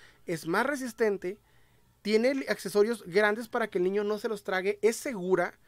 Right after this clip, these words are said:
porque recordemos que en la época de los, este, ochentas sacar-, iban a sacar a la venta, sacaron a la venta un juguete de, de, no me acuerdo cómo se llama esta, esta empresa, eh, eh,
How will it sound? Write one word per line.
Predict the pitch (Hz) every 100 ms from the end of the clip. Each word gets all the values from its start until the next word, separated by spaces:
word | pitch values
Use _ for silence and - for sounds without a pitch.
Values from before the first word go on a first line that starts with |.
| _ _
porque | 180 185 214
recordemos | 208 202 196 214 262
que | -
en | 226
la | 196
época | 190 214 240
de | 226
los, | 202 175 -
este, | - 170 -
ochentas | 165 - 226 202 - - _ - -
sacar-, | - 185 - 190 208
iban | 202 247
a |
sacar | 262 208 196
a | 220
la | 220
venta, | 202 226 202 185 -
sacaron | 196 220 294
a |
la | 226
venta | 233 247
un | 247
juguete | 254 233 240 247
de, | 247 220 165 156
de, | 156 156 147 139 127 123 _ _ _ _ _ _ _
no | - 160
me | 226
acuerdo | 240 254
cómo | 254 262
se | 262
llama | 190 180
esta, | 220 240 240
esta | - 180 233
empresa, | 208 208 208 240 240
eh, | 170 160 151 139 -
eh, | 160